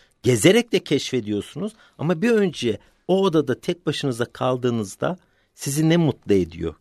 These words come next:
kişisi, kişisel olarak? Buna bakmanız lazım. Tabii ki gidilen bazı güzergahlarda çok önemli müzeler var, çok önemli eserler var. Onun da ben nacizane en,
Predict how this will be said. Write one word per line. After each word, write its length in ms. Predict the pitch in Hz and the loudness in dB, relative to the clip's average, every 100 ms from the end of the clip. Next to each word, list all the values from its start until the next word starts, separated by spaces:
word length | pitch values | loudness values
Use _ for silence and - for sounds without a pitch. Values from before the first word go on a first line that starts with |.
| _ | _
kişisi, 540 | - - - - 104 - _ _ | -8 -6 -6 -6 -6 -8 _ _
kişisel 440 | - - - 139 | -6 -4 2 4
olarak? 360 | 117 87 - - _ _ _ _ _ - | 4 -2 -8 -16 _ _ _ _ _ -4
Buna 200 | 180 185 | 0 2
bakmanız 540 | 123 - 101 90 80 | 0 0 -6 -6 -6
lazım. 320 | 92 85 95 92 | -6 -6 -8 -14
Tabii 360 | - 160 196 202 | -2 0 2 0
ki 280 | - 143 113 - _ _ - | 0 0 0 -6 _ _ -10
gidilen 480 | 123 123 131 127 123 | -2 2 4 2 2
bazı 560 | 120 113 101 104 95 - _ _ _ | 0 0 -2 -4 -6 -10 _ _ _
güzergahlarda 880 | 110 104 117 110 113 101 110 101 98 | -6 0 2 2 -2 0 -2 -2 -4
çok 380 | - - 143 - | -8 -8 -8 -6
önemli 440 | 117 113 107 104 | -4 -2 0 -2
müzeler 520 | 101 92 104 95 92 | -4 -2 -2 -2 -4
var, 240 | 82 82 - | -6 -10 -12
çok 240 | - 156 135 | -4 -4 -2
önemli 400 | 110 110 104 107 | -4 -2 -2 -4
eserler 760 | 95 92 - 101 101 95 87 | -6 -6 -2 0 0 0 -2
var. 220 | 90 87 - - - - _ - | -2 -4 -6 -20 -20 -20 _ 6
Onun 360 | 156 196 185 | 8 6 4
da 180 | 143 110 | 2 2
ben 280 | 123 180 220 _ _ 151 | -2 -2 -6 _ _ -2
nacizane 800 | 170 160 123 135 117 113 170 190 _ _ _ | 0 0 -4 -2 -2 -2 -6 -8 _ _ _
en, 320 | 175 208 220 | 0 2 0